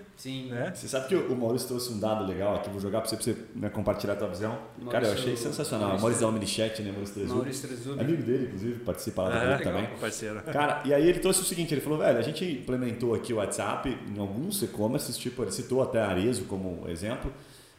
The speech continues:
Speaker 3: e eles fizeram alguns testes, assim, de, ao invés de fazer o cara comprar no e-commerce, de fato, né, ir até o botão final, colocar no carrinho, passar o cartão de crédito, levar embora,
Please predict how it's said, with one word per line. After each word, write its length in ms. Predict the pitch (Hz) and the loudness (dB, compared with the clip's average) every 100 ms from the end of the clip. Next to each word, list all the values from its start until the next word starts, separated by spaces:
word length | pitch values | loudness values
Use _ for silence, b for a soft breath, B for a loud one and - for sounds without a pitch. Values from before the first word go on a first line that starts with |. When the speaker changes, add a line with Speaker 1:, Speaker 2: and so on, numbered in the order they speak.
| - | 0
Speaker 3:
e 100 | 117 | 4
eles 160 | 156 - | 4 4
fizeram 280 | 131 156 | 2 2
alguns 200 | 170 160 | 2 0
testes, 420 | - 123 156 - 98 | 4 4 4 2 -2
assim, 100 | 135 | -4
de, 200 | 123 - | -4 0
ao 120 | 117 | 0
invés 220 | 120 190 | 2 2
de 80 | 196 | 0
fazer 240 | 185 165 | 0 0
o 40 | 170 | 0
cara 180 | 160 160 | 0 -2
comprar 640 | - 156 117 127 131 160 | 0 0 4 6 8 6
no 60 | 117 | 4
e-commerce, 480 | - 117 131 110 - | 2 2 2 0 -4
de 60 | |
fato, 420 | - 104 123 107 | -4 -2 -2 -2
né, 140 | 92 117 | -2 -2
ir 60 | 120 | -2
até 200 | - 143 | 0 2
o 80 | 165 | 4
botão 460 | 135 - 135 143 | 2 2 2 2
final, 580 | 123 120 113 139 135 131 | 0 -2 0 4 6 4
colocar 420 | 127 117 127 135 | 0 -4 -4 -4
no 60 | 135 | -4
carrinho, 420 | 120 117 131 131 | -4 -2 -2 -2
passar 260 | 107 117 117 | -2 -2 -2
o 40 | |
cartão 200 | 113 117 | -4 -6
de 100 | 113 | -6
crédito, 320 | 117 123 127 113 | -4 -2 -2 -4
levar 140 | 110 | -4
embora, 360 | 110 110 143 | 2 4 4